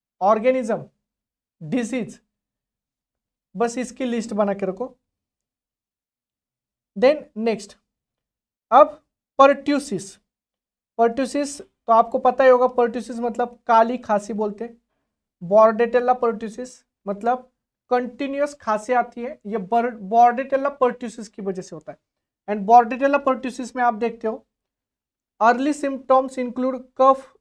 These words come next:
sneezing, runny nose, late symptoms include ever hacking cough followed by high intake of breath। तो ये Bordetella pertussis से होता है, pertussis। दूसरा यहाँ पे गोनोरिया,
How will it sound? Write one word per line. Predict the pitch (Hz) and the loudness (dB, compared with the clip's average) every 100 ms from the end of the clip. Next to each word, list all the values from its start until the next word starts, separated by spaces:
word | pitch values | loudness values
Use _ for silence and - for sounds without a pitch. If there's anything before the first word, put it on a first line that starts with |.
| _ | _
sneezing, | - 214 233 226 247 254 247 202 | -14 -6 -6 -4 -6 -8 -10 -8
runny | 214 220 208 | -4 -4 -4
nose, | 233 - _ _ _ _ _ _ | -6 -10 _ _ _ _ _ _
late | 202 254 285 - | 4 4 4 -2
symptoms | 262 262 262 254 | -6 0 -2 -2
include | 247 240 247 262 240 _ _ _ - | -8 -6 -6 -6 -8 _ _ _ -4
ever | 220 233 262 262 180 | 0 2 2 0 -4
hacking | 220 220 254 262 254 _ | -4 -4 -6 -8 -10 _
cough | 233 190 _ _ 214 | -2 -2 _ _ -2
followed | 226 226 | -2 0
by | 247 226 | -2 -2
high | 208 233 226 | 0 0 -2
intake | 214 214 208 214 | -6 -8 -6 -6
of | |
breath। | 185 175 - _ _ _ _ _ _ _ | -6 -10 -12 _ _ _ _ _ _ _
तो | 196 | 0
ये | 233 254 226 | 4 4 4
Bordetella | 190 226 226 226 240 240 233 | 2 4 2 -2 0 0 0
pertussis | 226 220 214 220 | -2 -2 -8 -10
से | 208 | -6
होता | 202 196 | -6 -4
है, | 220 - _ _ | -6 -8 _ _
pertussis। | 214 208 220 226 269 _ _ _ _ _ _ _ _ | -6 -4 -10 -12 -18 _ _ _ _ _ _ _ _
दूसरा | 233 247 302 311 - _ _ 214 | -6 2 4 4 0 _ _ -2
यहाँ | 233 254 254 | 2 2 2
पे | 294 269 - | 0 0 -6
गोनोरिया, | 196 233 247 277 277 285 | 0 2 2 0 0 -2